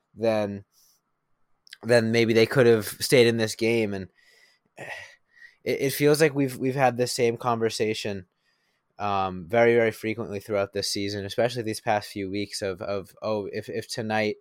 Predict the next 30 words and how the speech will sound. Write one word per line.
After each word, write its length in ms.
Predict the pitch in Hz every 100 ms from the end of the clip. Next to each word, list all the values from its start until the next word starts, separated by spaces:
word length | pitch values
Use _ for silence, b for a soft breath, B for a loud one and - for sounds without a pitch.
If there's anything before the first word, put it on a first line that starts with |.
| -
is, 220 | 113 98
is 280 | 101 110 98
that, 280 | 110 107 -
is, 260 | 95 110 107
is 200 | 110 101
the 100 | 107
night 200 | 104 104
that 100 | 104
they 100 | 107
put 180 | 120
it 80 | 107
all 140 | 104 98
together, 520 | 95 104 101 98 87 _ _ _ _ _
then 420 | 110 107 101 92 - _ _
we'll 160 | 107 113
be 120 | 113
set 300 | - 117 -
for 80 | 110
the 80 | 104
rest 220 | 107 -
of 60 | 90
the 60 |
season." 440 | - 110 101 98 92
Now, 400 | 98 95 90 53 - - _ - -
luckily, 640 | 110 120 - 117 107 95
at 160 | 85 101
this 180 | 107 -
point, 400 | - 98 92 82
they're 240 | 95 90
still 460 | 87 - 104 90